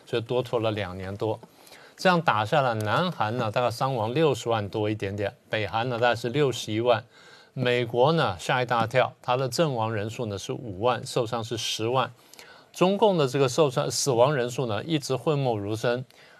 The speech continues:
官方比较愿意承认的大概是十四万左右，但一般估计呢大概不少于二十万，受伤呢大概在五十万，所以大概在七十万上下。美国跟中共呢在这个，在这朝鲜战场呢，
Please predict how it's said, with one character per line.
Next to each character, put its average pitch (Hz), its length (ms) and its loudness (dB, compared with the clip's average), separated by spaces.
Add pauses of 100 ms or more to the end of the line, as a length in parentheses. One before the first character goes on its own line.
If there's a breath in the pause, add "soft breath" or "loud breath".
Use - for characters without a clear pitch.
(200 loud breath)
官 185 280 4
方 180 240 2
比 120 160 -8
较 139 160 2
愿 151 200 2
意 131 100 2
承 113 340 -6
认 135 160 0
的 98 120 -4
大 117 140 0
概 110 60 0
是 107 120 -6
十 117 240 -8
四 139 260 -6
万 120 260 0
左 98 160 -6
右， 107 240 -4
但 135 200 -4
一 147 80 -2
般 139 260 -4
估 139 180 -2
计 139 200 -4
呢 98 200 -4
大 127 140 -2
概 110 100 -2
不 104 140 -6
少 98 220 0
于 107 60 -2
二 120 200 2
十 117 140 -10
万， 104 180 -2 (260 loud breath)
受 156 280 2
伤 123 240 -2
呢 113 60 -2
大 107 120 2
概 107 60 2
在 110 120 0
五 107 240 -8
十 - 140 -8
万， 113 160 2
所 117 140 -6
以 - 20 -2
大 120 100 -2
概 117 80 0
在 113 140 -2
七 139 320 -4
十 131 140 -10
万 107 120 -6
上 107 220 -4
下。 101 180 2 (720 loud breath)
美 135 280 2
国 147 200 4
跟 185 200 0
中 175 240 -2
共 156 240 2
呢 95 120 -2
在 123 220 4
这 120 160 -6
个， 107 420 2 (680)
在 143 180 2
这 123 140 0
朝 123 200 2
鲜 139 180 -2
战 127 200 0
场 98 220 -8
呢， 92 140 -8